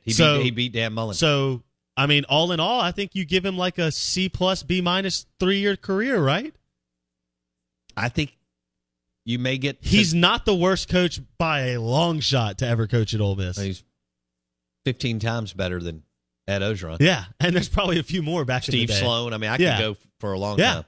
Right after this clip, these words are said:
Speaker 2: I think the Matt Luke
Speaker 1: Hammerhead.
Speaker 2: era, I think, this is crazy to say because I hammered Matt Luke, and rightfully so in the moment,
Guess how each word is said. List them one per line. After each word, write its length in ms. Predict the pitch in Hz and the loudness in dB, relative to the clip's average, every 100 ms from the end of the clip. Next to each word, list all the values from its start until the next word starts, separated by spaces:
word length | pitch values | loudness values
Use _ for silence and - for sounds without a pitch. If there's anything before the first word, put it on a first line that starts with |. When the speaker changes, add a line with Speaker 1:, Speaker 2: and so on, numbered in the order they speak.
| _ | _
Speaker 2:
I 100 | - | -2
think 240 | - 285 - | 0 -4 -2
the 80 | |
Matt 340 | 208 156 156 170 | -2 0 -4 -2
Luke 220 | 143 196 | 2 4
Speaker 1:
Hammerhead. 160 | 208 202 | 4 4
Speaker 2:
era, 440 | 202 147 139 156 _ | 2 2 2 -2 _
I 180 | 147 233 | 2 2
think, 320 | - 220 190 | 2 -4 -2
this 160 | 139 220 | -4 -4
is 120 | 240 | -6
crazy 360 | - 196 202 220 | -4 -4 -2 -6
to 60 | |
say 240 | 214 190 160 | -2 0 2
because 240 | 135 131 | 0 0
I 100 | 147 | -2
hammered 360 | 127 147 135 120 | -2 -6 -6 -6
Matt 180 | 117 | -6
Luke, 160 | 107 113 | -6 -8
and 120 | 143 | -6
rightfully 360 | 170 214 180 156 | -2 -2 -2 -4
so 240 | - 143 | 0 -2
in 140 | 120 120 | -2 -6
the 60 | |
moment, 380 | 110 117 101 82 | -4 -4 -6 -14